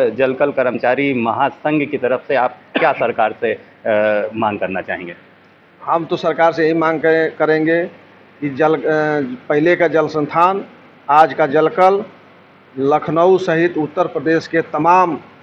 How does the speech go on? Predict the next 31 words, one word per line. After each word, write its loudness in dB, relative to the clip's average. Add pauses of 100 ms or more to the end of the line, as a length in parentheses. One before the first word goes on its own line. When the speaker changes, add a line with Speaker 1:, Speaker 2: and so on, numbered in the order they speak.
(500)
Speaker 2:
जो 6
भी 2
शहर 4
है, 4
छोटा 0
से -4
छोटा, -2
बड़ा 2
से -8
बड़ा, 0 (400)
वहाँ 0
आवश्यक 0
सेवा 2
में -2
जुड़ा 2
हुआ 0
है, -2 (380)
तो 0
इसके -2
अस्तित्व 0
को -2
बचाए 2
रखे 0
सरकार। -2 (460)
सरकार 2
से -6
तो -12
हमारा -2
यही -4
अनुरोध -14
है। -20